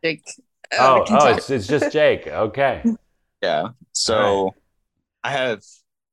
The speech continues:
Speaker 3: two things. So one, uh, happy pig watering season.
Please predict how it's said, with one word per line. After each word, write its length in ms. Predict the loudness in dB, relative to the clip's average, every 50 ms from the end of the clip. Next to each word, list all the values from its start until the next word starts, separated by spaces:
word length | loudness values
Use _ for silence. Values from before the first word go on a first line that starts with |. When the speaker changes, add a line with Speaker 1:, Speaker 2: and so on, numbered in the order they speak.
| _ _ _ _ _ _ _ _ _ _ _ _ _ _ -16
Speaker 3:
two 220 | -12 -10 -10 -10
things. 800 | -8 -6 -4 -4 -4 -4 -4 -6 -6 -6 -4 -6 -6 -8 -10 _
So 260 | -8 -4 -2 -2 -2 -2
one, 580 | -2 -2 -2 0 0 0 -2 -2 -2 -4 -6 -6 -10 -14 -20 _ _ _ _ _ _ _ _ _
uh, 200 | -6 -6 -4 -4
happy 480 | -4 -6 -6 -6 -6 -4 -6 -6 -6 -8 -8
pig 240 | -8 -6 -6 -6 -4
watering 560 | -4 -2 -2 -2 -4 -6 -10 -10 -10 -12 -12
season. 600 | -10 -10 -8 -8 -6 -6 -4 -4 -4 -4 -6